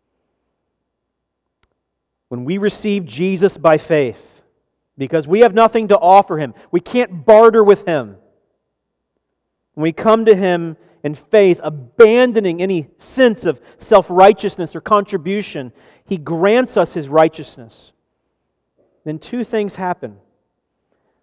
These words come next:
Number one, we are freed from sin's penalty. God will not condemn us.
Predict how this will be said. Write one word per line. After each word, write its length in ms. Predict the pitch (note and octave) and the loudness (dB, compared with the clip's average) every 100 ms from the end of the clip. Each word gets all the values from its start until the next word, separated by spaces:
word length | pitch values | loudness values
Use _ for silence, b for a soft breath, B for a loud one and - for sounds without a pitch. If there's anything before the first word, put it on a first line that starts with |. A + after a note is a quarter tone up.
| _ | _
Number 320 | D3 F#3+ G3+ | -4 0 4
one, 480 | G#3 A#3 A3+ G3+ G3 | 4 4 4 2 -4
we 200 | E3+ G3 | -6 2
are 280 | F3+ E3 D3+ | 4 4 2
freed 560 | - - G#3+ A3 G#3 - | -10 -16 -8 -6 -6 -8
from 160 | E3+ | -12
sin's 340 | D#3 F#3+ F3 - | -10 -10 -10 -10
penalty. 600 | - F3+ D#3+ - G2 _ _ _ _ _ _ _ _ _ _ A#2+ | -8 -6 -6 -10 -20 _ _ _ _ _ _ _ _ _ _ -4
God 520 | D3 E3+ F#3 D#3+ - | 2 4 2 -2 -8
will 240 | D3+ E3+ | -4 -4
not 360 | E3+ D#3+ D#3+ - | -2 -2 -4 -10
condemn 400 | D#3+ C#3 D3+ B2+ | -14 -6 -6 -6
us. 460 | G2+ - - - | -12 -20 -20 -20